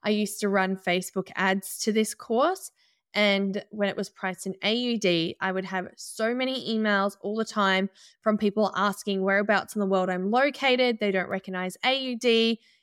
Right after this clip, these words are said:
Am I in Saudi Arabia? Am I in United Emirates? What is this? <laughs> And so I decided to change it to U S D because that's more globally recognized. And that was the price point that it sold the best at.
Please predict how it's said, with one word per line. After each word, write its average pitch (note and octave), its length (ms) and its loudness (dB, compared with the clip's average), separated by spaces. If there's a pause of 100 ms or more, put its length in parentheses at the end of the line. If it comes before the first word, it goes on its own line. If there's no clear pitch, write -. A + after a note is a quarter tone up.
(120)
Am G#3 140 2
I G3+ 60 2
in G3+ 260 -2
Saudi F#3+ 340 0
Arabia? A#3 800 4
Am G3+ 120 0
I G3 80 2
in F#3+ 180 -2
United F#3 400 -4 (100)
Emirates? C4 640 2
What G3 180 0
is G3 260 -2
this? B3+ 640 2
<laughs> - 40 -20
And A3+ 420 4 (460)
so B3 200 4
I A3 100 6
decided A3+ 440 0
to D4 100 -2
change A#3+ 260 0
it A3+ 120 -8
to - 140 -4
U G3 220 2
S G3 240 0
D F#3 140 -2
because F#3 340 -6
that's - 260 -10
more F3+ 220 -6
globally F3+ 420 -6
recognized. C4 600 0
And G#3+ 100 0
that G3 100 0
was G#3+ 120 -6
the A#3 100 -12
price G3 340 -4
point G3 220 -8
that F#3+ 100 -6
it - 100 -14
sold F3 480 -6
the F3 60 -12
best - 380 -6
at. - 120 -10